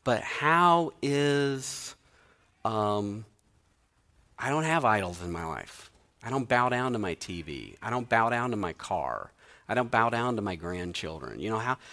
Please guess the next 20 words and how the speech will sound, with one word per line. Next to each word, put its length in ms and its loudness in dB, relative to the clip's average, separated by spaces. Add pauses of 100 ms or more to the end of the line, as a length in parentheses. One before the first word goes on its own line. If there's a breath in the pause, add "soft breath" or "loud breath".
(240 loud breath)
how 340 4
can 180 0
these 200 -2
things 240 0
be 200 -4
idols 640 -6 (160)
sometimes? 880 -10 (800 soft breath)
Okay? 340 -4 (560 loud breath)
And 400 2 (240)
I 180 -6
found 500 4
that 140 0
the 80 2
hang-up 480 2
that 140 -2
we 100 -4
have 280 0
in 100 0
understanding 920 -4
this 400 -12